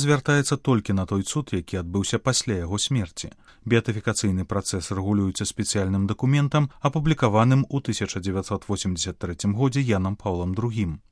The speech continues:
Беатыфікацыя таксама мае на мэце пацвердзіць святасць асобы і з'яўляецца важным этапам на шляху да кананізацыі. Трынаццатага мая дзве тысячы пятага года святы айцец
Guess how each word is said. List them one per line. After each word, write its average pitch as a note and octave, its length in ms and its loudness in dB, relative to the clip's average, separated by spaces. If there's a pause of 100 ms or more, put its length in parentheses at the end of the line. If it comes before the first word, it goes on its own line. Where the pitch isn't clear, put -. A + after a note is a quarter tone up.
(320)
Беатыфікацыя C#3+ 720 2
таксама D3 400 2
мае C3 280 4
на C3+ 120 4
мэце B2 280 2
пацвердзіць A2+ 640 2
святасць A2 560 0
асобы E2+ 360 -4
і E2 40 -4
з'яўляецца G2+ 560 0
важным G2 440 2
этапам C#3 400 2
на B2+ 80 4
шляху B2 380 -2
да F#2+ 180 0
кананізацыі. A#2 920 -2 (680)
Трынаццатага C3+ 680 4
мая G#2+ 200 4
дзве F2 220 -4
тысячы F#2+ 480 -4
пятага G2+ 400 0
года C#3+ 200 4
святы C3+ 380 2
айцец C3 320 0